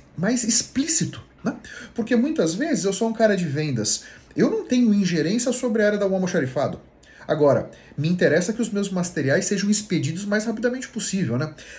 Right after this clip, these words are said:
Vai caber a mim, na medida em que eu puder influenciar e persuadir os meus pares de outros departamentos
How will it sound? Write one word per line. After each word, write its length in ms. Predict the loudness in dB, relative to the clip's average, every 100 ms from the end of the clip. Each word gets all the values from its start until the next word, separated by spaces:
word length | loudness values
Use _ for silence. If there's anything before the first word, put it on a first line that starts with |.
| -8
Vai 280 | 0 2 2
caber 440 | 0 -2 0 0
a 80 | 0
mim, 400 | 0 0 -2 -4 -8
na 220 | -4 -2
medida 360 | -2 -2 -4
em 60 | -4
que 80 | -4
eu 60 |
puder 340 | -4 -4 -4 -4
influenciar 540 | -4 -6 -4 -2 -2
e 40 | -2
persuadir 560 | -2 -2 0 0 0
os 100 | 0
meus 240 | 2 0 0
pares 320 | 0 2 2
de 100 | 2
outros 300 | 0 -2 -2
departamentos 920 | -2 -2 -4 -2 -2 -2 -4 -6